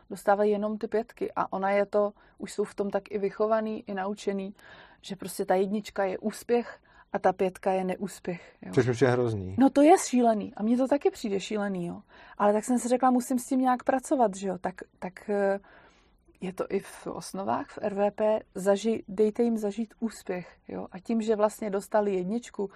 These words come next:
Speaker 1: jenom za to, že v pohodě něco pracovali v hodině, tak, eh, to některý ty děcka prostě extrémně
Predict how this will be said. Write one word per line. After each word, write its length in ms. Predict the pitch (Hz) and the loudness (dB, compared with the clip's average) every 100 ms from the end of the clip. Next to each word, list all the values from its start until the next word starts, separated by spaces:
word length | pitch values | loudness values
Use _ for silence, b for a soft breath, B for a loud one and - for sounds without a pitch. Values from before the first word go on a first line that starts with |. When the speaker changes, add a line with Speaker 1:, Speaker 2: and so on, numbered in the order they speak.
| B B | B B
Speaker 1:
jenom 360 | 254 302 311 302 | 4 6 6 8
za 160 | 285 | 6
to, 240 | 277 262 226 | 6 4 2
že 160 | 220 | 0
v 120 | 214 - | -4 0
pohodě 640 | 226 226 226 214 220 208 202 220 - - | 2 4 2 2 4 2 0 -12 -20 -8
něco 340 | 208 214 220 | -6 -4 -6
pracovali 640 | 208 196 196 214 202 196 | -2 -2 0 -2 0 -2
v 40 | 190 | -4
hodině, 440 | 190 190 185 180 B B B B B | -6 -6 -8 -10 B B B B B
tak, 180 | 196 196 - | 0 0 -2
eh, 40 | - _ - 208 196 | -16 _ -8 -8 -8
to 240 | - 202 208 | -4 -2 0
některý 580 | 208 208 - 240 240 233 | -2 -4 2 2 4 0
ty 140 | 233 | 0
děcka 360 | 214 208 - 220 | 0 -2 -2 -4
prostě 400 | 214 - - - | -4 -8 -6 -4
extrémně 600 | 190 - 214 220 226 | -6 -6 -4 -2 -2